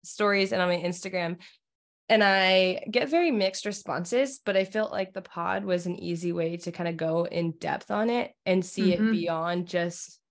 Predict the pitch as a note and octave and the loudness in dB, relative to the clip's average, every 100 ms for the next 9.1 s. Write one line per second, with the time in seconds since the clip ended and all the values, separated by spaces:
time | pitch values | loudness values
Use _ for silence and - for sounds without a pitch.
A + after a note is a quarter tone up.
0 | _ - F3+ E3 E3 E3+ E3 E3 E3 E3 | _ -2 0 2 0 -2 -2 -4 -4 -4
1 | E3 E3+ D#3 D#3+ E3 F3 F3 F3 F#3+ F#3 | -2 -4 -4 -4 -2 0 0 -2 -2 0
2 | F#3 F#3+ F#3 E3+ D#3+ E3+ E3 - D#3 D#3+ | 0 0 -2 -4 -8 -8 -8 -6 -6 -6
3 | - - E3 E3+ E3+ F3 F3 F3 D#3+ D#3+ | -8 -12 -10 0 2 2 2 2 2 0
4 | E3+ - - B3 B3+ G3+ E3 D#3+ D#3+ - | -2 -6 -2 0 2 0 -2 -2 -6 -10
5 | - - F3+ E3+ E3 - F3 E3 D#3+ D3+ | -18 -6 -2 0 0 0 0 0 -2 -2
6 | C#3 E3 F#3 _ _ _ _ - F#3 E3 | -4 -6 -8 _ _ _ _ -2 2 2
7 | E3 E3+ - - E3+ E3+ E3+ F3 E3+ D#3+ | 0 -6 -10 -2 2 4 4 2 2 0
8 | A#3 A3+ F#3 F#3 F3+ - - - F#2+ - | 0 0 0 2 0 -4 -8 -10 -10 -10
9 | F3+ | -12